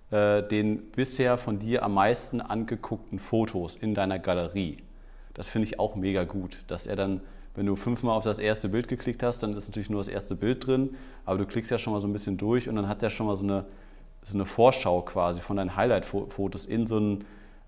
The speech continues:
Album reingepackt. Also das fand ich schon sehr, sehr cool gemacht. Und man kann halt auch zum Beispiel das Design festlegen,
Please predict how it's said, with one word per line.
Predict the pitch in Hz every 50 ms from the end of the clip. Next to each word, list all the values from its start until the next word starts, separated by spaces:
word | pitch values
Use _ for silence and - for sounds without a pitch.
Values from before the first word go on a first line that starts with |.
| - -
Album | - 107 131 131 123 107 95
reingepackt. | 85 87 85 85 90 90 98 - - - 95 117 127 - - - - - - - - - - -
Also | 92 90
das | 101 120 - -
fand | - 147 135
ich | 127
schon | - - 127 113
sehr, | 110 113 117
sehr | 117 117 110 - -
cool | 123 110
gemacht. | 107 101 101 117 160 - - - - - - - - - - - - - -
Und | 104
man | 104 104 101
kann | - 123 120
halt | 120 113 -
auch | 117 117
zum | - - 113
Beispiel | 110 110 110 117
das | 110 107 -
Design | 110 98 95 101 95 113 131
festlegen, | 135 - 135 120 - - - 120 120 120 120 120 120 120 120